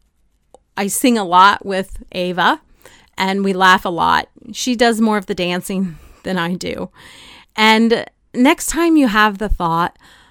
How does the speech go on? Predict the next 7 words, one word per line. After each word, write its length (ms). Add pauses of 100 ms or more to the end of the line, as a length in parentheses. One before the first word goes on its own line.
(380)
"But 180
what 300
if 220
people 300
think 340
I'm 240
weird?" 500